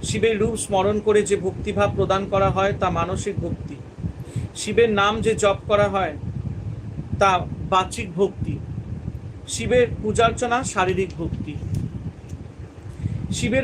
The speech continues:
পূজা পাঁচ প্রকার, তপ, কর্ম, জপ, ধ্যান ও জ্ঞান। তপ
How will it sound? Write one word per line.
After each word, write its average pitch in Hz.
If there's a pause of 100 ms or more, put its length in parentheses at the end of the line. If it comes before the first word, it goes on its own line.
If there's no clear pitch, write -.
পূজা 214 (340)
পাঁচ 226
প্রকার, 185 (800)
তপ, 220
কর্ম, 202 (440)
জপ, 196
ধ্যান 202
ও 202
জ্ঞান। 165 (720)
তপ -